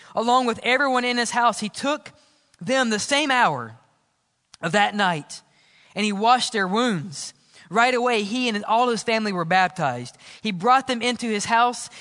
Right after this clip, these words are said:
He set a meal before them and rejoiced because he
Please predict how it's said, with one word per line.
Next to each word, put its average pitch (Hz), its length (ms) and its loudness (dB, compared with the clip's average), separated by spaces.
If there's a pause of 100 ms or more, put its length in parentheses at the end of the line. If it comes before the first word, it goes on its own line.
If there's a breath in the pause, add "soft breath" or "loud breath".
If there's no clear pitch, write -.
He 208 120 -6
set 262 260 0
a 214 80 2
meal 226 260 0
before 233 380 -2
them 233 180 -2
and 208 300 -4
rejoiced 220 1200 0 (1300 soft breath)
because - 300 -6
he 269 520 0